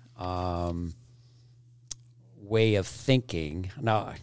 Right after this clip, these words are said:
again, I really wish Doctor Fowler Stan was here. He is a classic and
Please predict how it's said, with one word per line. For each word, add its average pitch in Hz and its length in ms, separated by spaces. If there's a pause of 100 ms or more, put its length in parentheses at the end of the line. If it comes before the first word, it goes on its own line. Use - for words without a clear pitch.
(520)
again, 98 400
I 117 80
really 117 380
wish 87 280
Doctor - 260
Fowler 78 340
Stan 85 340
was 76 140
here. 73 260
He 78 260
is 71 300
a 82 60
classic - 1000
and 78 180